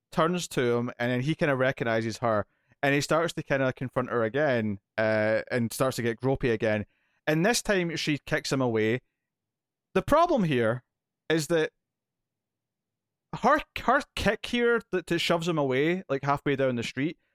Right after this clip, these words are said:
is not really any more forceful than what Diana did earlier on when she was protecting her.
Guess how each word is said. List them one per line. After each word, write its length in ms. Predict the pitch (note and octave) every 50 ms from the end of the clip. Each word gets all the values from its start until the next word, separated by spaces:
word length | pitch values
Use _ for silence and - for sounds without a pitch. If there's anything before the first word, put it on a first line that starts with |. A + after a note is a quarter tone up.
| _ _ _ _ -
is 160 | F#3 F#3 -
not 180 | A#3 C4+ B3+
really 260 | B3+ B3+ A#3+ A3+ G#3 -
any 220 | F3 F3+ F#3 F#3+
more 180 | F3+ E3+ E3+ E3
forceful 460 | - - - C3+ D3+ D#3 - - F3 D#3+
than 100 | C#3+ C#3
what 180 | C#3 A#2 -
Diana 340 | - B2 A#2 B2 C3 C#3+ C3+
did 140 | B2 A#2+ B2
earlier 320 | A#2+ A#2 A#2+ A#2 A2+ A2+
on 180 | A#2+ A#2+ A#2 A2+
when 80 | A#2
she 120 | A2+ - A2+
was 140 | A2 G#2 -
protecting 500 | - - - C3 A#2+ - _ - A2+ G#2
her. 160 | G2 G2